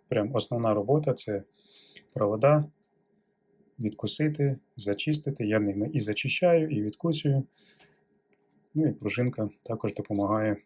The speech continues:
в роботі. Мені вони дуже зручні. Ну і за допомогою такого стрепа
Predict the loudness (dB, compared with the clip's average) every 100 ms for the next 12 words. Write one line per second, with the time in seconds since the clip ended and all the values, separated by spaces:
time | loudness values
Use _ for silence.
0 | _ _ -12 -4 -4 -4 -12 -12 -14 -16
1 | -16 -16 -18 -18 -12 -4 -2 0 0 0
2 | 0 -2 -4 -6 -8 -8 -8 -12 _ _
3 | _ -20 -20 -20 -20 -20 _ -2 0 0
4 | -2 0 0 2 0 0 -4 -8 -12 -10
5 | -6 -4 -2 2 2 2